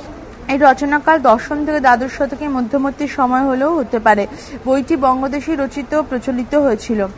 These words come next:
হিতোপদেশ চারটি খণ্ডে বিভক্ত। মিত্রলাভ, সুহৃদলাভ, বিগ্রহ, সন্ধি। গ্রন্থের গঠনে পঞ্চতন্ত্রের প্রভাব সুস্পষ্টভাবেই পরিলক্ষিত হয়, তবে গল্পগুলি মেলানো মেশানো। নারায়ণ নিজেই বলেছেন যে কোট "পঞ্চতন্ত্র তথানস্মাৎ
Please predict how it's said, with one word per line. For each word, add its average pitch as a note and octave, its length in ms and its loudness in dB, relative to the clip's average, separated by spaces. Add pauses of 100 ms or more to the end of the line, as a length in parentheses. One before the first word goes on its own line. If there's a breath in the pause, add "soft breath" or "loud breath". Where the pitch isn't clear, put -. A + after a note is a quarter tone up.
(680 loud breath)
হিতোপদেশ D#4+ 520 0
চারটি C#4 360 2
খণ্ডে D4 360 0
বিভক্ত। A#3 520 0 (760 loud breath)
মিত্রলাভ, D#4+ 520 2 (120)
সুহৃদলাভ, C#4+ 540 2
বিগ্রহ, C4 500 0
সন্ধি। B3 520 -2 (440 loud breath)
গ্রন্থের D4 440 2
গঠনে D#4 460 2
পঞ্চতন্ত্রের C#4+ 640 -2
প্রভাব C#4+ 320 2
সুস্পষ্টভাবেই D4 720 0
পরিলক্ষিত C4 600 0
হয়, D#4 180 4
তবে C#4+ 180 0
গল্পগুলি B3+ 560 2
মেলানো B3+ 420 2
মেশানো। A3+ 460 0 (360 loud breath)
নারায়ণ C4+ 360 6
নিজেই D4 320 -2
বলেছেন D#4+ 500 0
যে D#4 120 -4 (100)
কোট D4+ 200 2 (340 loud breath)
"পঞ্চতন্ত্র D4 880 2 (160)
তথানস্মাৎ C#4+ 1000 0